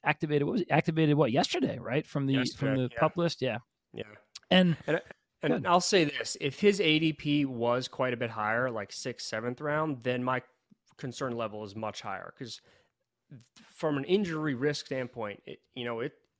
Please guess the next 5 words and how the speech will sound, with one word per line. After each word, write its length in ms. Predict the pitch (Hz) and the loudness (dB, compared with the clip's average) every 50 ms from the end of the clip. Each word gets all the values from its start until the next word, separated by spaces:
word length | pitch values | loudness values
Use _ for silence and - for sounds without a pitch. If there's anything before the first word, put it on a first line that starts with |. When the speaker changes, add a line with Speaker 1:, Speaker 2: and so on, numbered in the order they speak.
| _ _ _ - - | _ _ _ -8 -6
Speaker 2:
I'm 260 | 160 175 175 147 131 - _ _ _ | -4 -4 -4 -6 -10 -14 _ _ _
pretty 220 | - 240 226 208 151 - _ - - - - - - | 0 0 0 0 -4 -12 _ -20 -20 -20 -20 -18 -8
somewhat 340 | - - 214 247 254 - | -6 -4 -2 -2 -4 -4
concerned 500 | - 139 - - 175 135 - - - - - _ _ _ _ _ _ _ _ - | -4 -6 0 0 2 2 0 -2 -10 -20 -20 _ _ _ _ _ _ _ _ -6
with 360 | 143 120 120 - - - | -4 -4 -4 -4 -8 -16